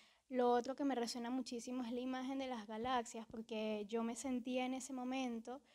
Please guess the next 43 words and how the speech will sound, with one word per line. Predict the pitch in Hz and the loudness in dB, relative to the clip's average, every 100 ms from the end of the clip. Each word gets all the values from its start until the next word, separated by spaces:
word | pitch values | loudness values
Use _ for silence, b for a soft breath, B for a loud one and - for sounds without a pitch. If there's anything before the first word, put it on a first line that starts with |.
| b b | b b
o | |
sea, | - 226 220 | 0 2 2
la | 208 208 202 214 | 0 -4 -2 0
idea | 214 247 | 2 2
de | |
convocarnos | 247 247 226 226 233 240 254 | 0 0 -2 0 0 0 -2
en | 247 | -2
un | 240 | -2
mismo | 233 254 | 0 -2
espacio | - 247 240 233 269 254 | -2 -2 -2 0 -2 0
era | 240 254 | 0 -2
también | 254 233 | -4 -2
encontrarme | 240 247 240 226 226 247 | -4 -4 -4 -2 -2 -4
con | 262 | -6
un | 233 | -4
montón | 233 247 262 262 | -2 -2 -2 -2
de | 254 | -2
gente | 277 269 277 | -2 -2 -4
que | 247 | -4
tenía | 226 233 | -2 -2
mucho | 247 262 277 | -2 -4 -6
tiempo | 269 254 262 | -6 -6 -6
que | 254 | -4
no | 220 | -2
veía. | 226 240 254 220 220 B B B B B B _ - | 0 2 2 2 -2 B B B B B B _ 0
Y | 277 | 4
además, | 254 240 240 254 - - - | 6 4 2 0 0 -4 0
cada | 269 277 | 4 6
uno | 302 320 | 6 6
había | 311 302 | 4 4
trabajado | 285 254 247 247 | 4 2 2 0
a | 277 | 2
distancia | 277 - 277 269 285 285 302 320 311 - | 0 -2 0 2 2 2 2 2 0 -6
desde | 294 240 277 277 269 | -8 6 8 8 4
sus | - 233 | 0 -4
particularidades | 254 247 233 247 233 233 247 302 311 | -4 -4 -4 0 2 4 4 4 0
y | 294 - | -6 -8
cada | - 262 262 | 0 0 4
quien | 285 | 4
había | 294 294 | 6 4
construido | 311 285 - 269 262 294 349 - b b b b b | 2 -2 -2 0 2 2 0 -4 b b b b b
un | 311 302 | 6 8
alma | 302 269 214 | 8 6 2